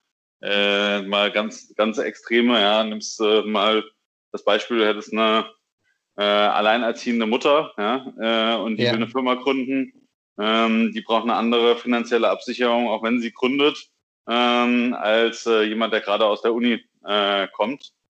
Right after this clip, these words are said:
Speaker 1: äh,
Speaker 2: Ja,
Speaker 1: und vielleicht
Speaker 2: ja.
Speaker 1: noch bei, bei, bei Mutti wohnt, ja. Also, ähm, deswegen kann man das, glaub ich, gar nicht, äh, pauschalisieren. Das muss der, äh, Realität stimmig sein und es muss auch so, trotzdem so gut sein,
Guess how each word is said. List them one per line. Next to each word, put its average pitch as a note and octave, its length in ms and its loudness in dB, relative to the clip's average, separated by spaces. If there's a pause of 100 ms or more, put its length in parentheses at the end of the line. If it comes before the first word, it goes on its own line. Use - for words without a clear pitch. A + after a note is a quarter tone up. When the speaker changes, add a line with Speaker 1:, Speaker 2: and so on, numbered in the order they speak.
(280)
Speaker 1:
äh, G#2 60 -6
Speaker 2:
Ja, G#2 160 0
Speaker 1:
und G#2 120 -6
vielleicht G#2+ 240 0
Speaker 2:
ja. A2+ 80 -2
Speaker 1:
noch - 60 -10
bei, G#2 340 4 (100)
bei, G2 200 2
bei G2 140 -4
Mutti G#2+ 320 -4
wohnt, D2 320 -16 (100)
ja. G2+ 100 -14 (140)
Also, G2+ 420 0 (580)
ähm, G2+ 640 2
deswegen G#2 760 -6 (680)
kann G#2 140 0
man A2+ 80 0
das, G#2+ 140 -2
glaub G#2+ 180 2
ich, G2 100 -6
gar G2+ 140 2
nicht, G#2+ 260 -6
äh, G#2 420 -2
pauschalisieren. G#2+ 760 -2
Das A2+ 120 -6
muss A2 200 -8
der, G#2 360 4 (500)
äh, G2+ 60 -4
Realität G2+ 960 0
stimmig C3+ 340 0
sein B2+ 260 2
und A2 100 -2
es G#2+ 100 -4
muss A#2 160 0
auch G#2 140 0
so, A#2 380 0 (260)
trotzdem B2 580 0
so A#2 300 0
gut D#3 280 -4
sein, D3+ 440 2